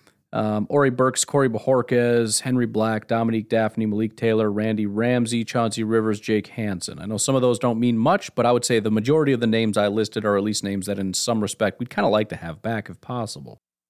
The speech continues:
If we do a restructure of Bakhtiari and Kenny Clark, which, again, I don't wanna do that, and I don't know if we're going to do that, but I feel like that's kind of the low-hanging fruit here, and I'm not,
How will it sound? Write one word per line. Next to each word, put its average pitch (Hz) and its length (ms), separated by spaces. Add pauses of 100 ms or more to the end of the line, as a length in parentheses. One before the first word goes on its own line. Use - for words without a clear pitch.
(260)
If 113 100
we 127 80
do 165 280
a 151 100
restructure 135 760
of 107 120
Bakhtiari 123 640
and 110 100
Kenny 117 220
Clark, 107 360
which, - 160
again, 113 300
I 107 80
don't 110 240
wanna 107 220
do 101 180
that, 151 340
and 110 140
I 107 60
don't 113 160
know 110 80
if 104 100
we're 110 60
going 110 260
to 127 80
do 135 140
that, 147 220
but 104 100
I 101 40
feel 110 200
like 101 260
that's - 380
kind 104 180
of 104 80
the 101 60
low-hanging 101 560
fruit 123 260
here, 135 180
and 113 120
I'm 98 80
not, 113 260